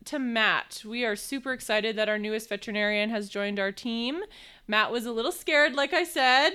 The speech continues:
but Chad and I dragged him in here anyways. We're gonna focus, uh, the bulk of this podcast on winter, but let's chat a bit with Doctor Mundy so that our customers listening can get to know him a little bit better.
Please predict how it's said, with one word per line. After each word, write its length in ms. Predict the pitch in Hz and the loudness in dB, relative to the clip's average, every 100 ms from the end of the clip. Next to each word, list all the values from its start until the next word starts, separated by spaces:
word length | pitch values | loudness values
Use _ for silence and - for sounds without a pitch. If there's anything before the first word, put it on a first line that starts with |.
| 294 | 2
but 220 | 240 233 | -2 0
Chad 220 | 254 226 | 0 2
and 80 | 247 | 2
I 60 | |
dragged 320 | 247 220 226 240 | 2 2 2 0
him 60 | |
in 120 | 233 | -4
here 140 | 262 247 | -2 0
anyways. 720 | 220 214 214 220 339 - - - _ | 0 0 0 2 0 -4 -12 -18 _
We're 160 | 196 226 | -8 -4
gonna 160 | 247 | -2
focus, 500 | 247 247 254 240 - | -2 -2 -2 -6 -4
uh, 160 | 226 208 | 0 0
the 120 | 196 | 0
bulk 440 | 175 226 220 220 - - - - | -2 -2 -2 -4 -14 -20 -12 0
of 160 | 240 | 0
this 160 | 233 269 | 0 -4
podcast 760 | 277 233 214 254 220 220 - | 0 0 2 4 4 4 0
on 240 | 208 214 214 | -2 -2 -2
winter, 380 | 214 214 208 208 - - - | -2 0 -2 -4 -20 -20 -8
but 100 | 214 | -4
let's 220 | 208 208 | -2 -4
chat 220 | - 196 | -2 0
a 40 | 185 | 0
bit 160 | 180 | -4
with 200 | 175 - | -6 -8
Doctor 360 | 175 170 - 185 | -6 -6 -8 -10
Mundy 460 | 175 180 180 180 | -8 -8 -6 -6
so 140 | 185 190 | -6 -6
that 80 | 170 | -6
our 80 | |
customers 440 | 180 196 202 196 190 | -4 -8 -8 -8 -8
listening 380 | 185 190 185 185 | -8 -8 -10 -10
can 140 | 190 | -10
get 160 | 180 - | -10 -10
to 100 | 185 | -8
know 140 | 160 | -6
him 160 | 196 185 | -4 -4
a 60 | |
little 180 | 175 170 | -4 -4
bit 180 | 170 160 | -4 -4
better. 380 | 180 196 214 | -2 2 2